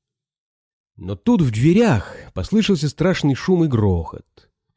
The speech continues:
Влетели кучкой стражники, метнулись во все стороны зрители.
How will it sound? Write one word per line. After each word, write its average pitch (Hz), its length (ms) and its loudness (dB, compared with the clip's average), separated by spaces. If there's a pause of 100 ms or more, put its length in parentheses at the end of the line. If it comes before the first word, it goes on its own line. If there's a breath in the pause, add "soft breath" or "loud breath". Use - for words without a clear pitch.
(160 soft breath)
Влетели 170 400 0
кучкой 131 360 -4
стражники, 139 1080 0
метнулись 156 540 0
во 127 100 2
все 113 160 -2
стороны 135 360 2
зрители. 85 800 -6